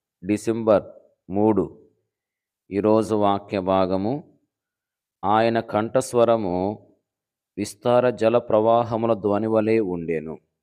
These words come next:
ప్రకటన గ్రంథము మొదటి అధ్యాయము పదిహేనవ వచనం. "ఇదే త్రోవ, దీనిలో నడువుడి" అని నీ వెనక నుండి ఒక శబ్దము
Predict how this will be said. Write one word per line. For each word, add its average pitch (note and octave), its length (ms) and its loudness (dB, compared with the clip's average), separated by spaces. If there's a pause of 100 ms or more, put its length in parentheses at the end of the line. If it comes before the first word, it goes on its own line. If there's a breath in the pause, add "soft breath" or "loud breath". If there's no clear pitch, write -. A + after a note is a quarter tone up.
(680)
ప్రకటన G2+ 440 -2
గ్రంథము G#2 560 -2 (840)
మొదటి G#2+ 320 -2
అధ్యాయము F#2 960 -2 (380)
పదిహేనవ F#2 440 -4
వచనం. D#2 400 -12 (1300)
"ఇదే A#2 300 0
త్రోవ, A#2 760 0 (500)
దీనిలో A#2 500 0
నడువుడి" F#2 680 0 (360)
అని G2+ 580 -4 (760)
నీ G#2+ 180 -2
వెనక A2 380 0
నుండి A#2 720 -2 (280)
ఒక G2+ 160 -4
శబ్దము G2+ 1000 -4